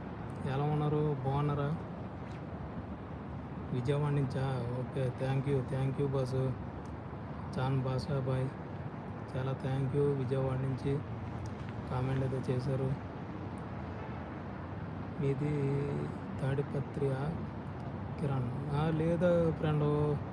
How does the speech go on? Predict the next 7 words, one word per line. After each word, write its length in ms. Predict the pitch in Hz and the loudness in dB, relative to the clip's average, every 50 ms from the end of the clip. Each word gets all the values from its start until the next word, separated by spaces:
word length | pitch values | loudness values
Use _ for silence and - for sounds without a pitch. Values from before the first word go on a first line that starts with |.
| - - - - 139 | -6 -6 -2 0 2
మాది 180 | 143 143 147 | 4 4 4
తాడేపల్లిగూడెం, 800 | 139 - 143 143 147 156 151 165 156 156 156 151 139 123 113 113 - - - - - - - - - - - - - - - - - - - - | 4 4 2 4 4 4 4 4 4 4 4 4 4 2 0 0 -2 -4 -4 -4 -4 -4 -6 -6 -6 -6 -6 -6 -4 -6 -6 -6 -6 -6 -2 -2
పశ్చిమ 300 | 139 131 - - 147 147 | -2 0 2 2 4 4
గోదావరి 260 | 151 143 143 143 139 | 4 4 4 4 4
జిల్లా, 260 | 131 143 135 131 127 123 | 4 4 2 2 2 2
వెస్ట్ 260 | 127 127 123 - 147 | 0 0 0 0 0
గోదావరి. 420 | 135 135 131 131 123 120 120 110 | 0 2 2 2 0 0 0 -2